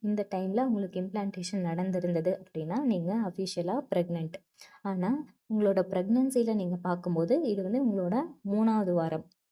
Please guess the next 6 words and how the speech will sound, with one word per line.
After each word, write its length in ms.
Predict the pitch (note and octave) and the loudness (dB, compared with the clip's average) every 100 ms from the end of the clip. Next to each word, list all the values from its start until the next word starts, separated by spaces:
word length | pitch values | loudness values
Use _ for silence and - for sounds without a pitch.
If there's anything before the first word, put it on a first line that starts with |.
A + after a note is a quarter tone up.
| _ - | _ -10
ஆனா, 300 | F#3 A#3 C#4+ | -4 0 2
உங்களோட, 240 | A3 G#3 C#4+ - - _ - | 4 4 0 -2 -12 _ -10
ஆ, 120 | G#3+ | -4
பேபியோட 600 | G3 F#3+ A#3+ B3 C4 A3+ F#3+ | 0 4 6 6 4 4 2
ஏஜ் 320 | F#3+ G3 - | -2 -2 -2
பார்த்தீங்கன்னா, 560 | F#3 F3 F3 E3 F3+ | -2 0 -2 -2 -4